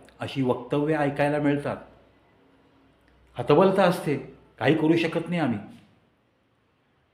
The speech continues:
आता ही हतबलतासुद्धा थोडी थोडी एकोप्याने कमी कशी करता येईल याच्याकडे सुद्धा सगळ्या हिंदूंनी पण लक्ष द्या.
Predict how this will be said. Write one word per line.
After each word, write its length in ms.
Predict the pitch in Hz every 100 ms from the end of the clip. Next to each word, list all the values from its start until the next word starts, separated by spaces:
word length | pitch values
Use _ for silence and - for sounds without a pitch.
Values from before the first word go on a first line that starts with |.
| _
आता 160 | 120 123
ही 140 | 123
हतबलतासुद्धा 960 | 117 104 120 131 135 151 131 95 104 135 - - -
थोडी 240 | 120 117
थोडी 600 | 139 - 101 104 104 104 - -
एकोप्याने 600 | 107 131 139 120 98 95 92 -
कमी 200 | 104 117
कशी 260 | 135 - 135
करता 340 | 113 101 107
येईल 240 | 104 117 127 - -
याच्याकडे 460 | 143 110 120 113 110
सुद्धा 340 | 117 - 143
सगळ्या 260 | 139 104 101
हिंदूंनी 400 | 95 95 123 131
पण 180 | 131
लक्ष 240 | 113 98 -
द्या. 240 | 90 85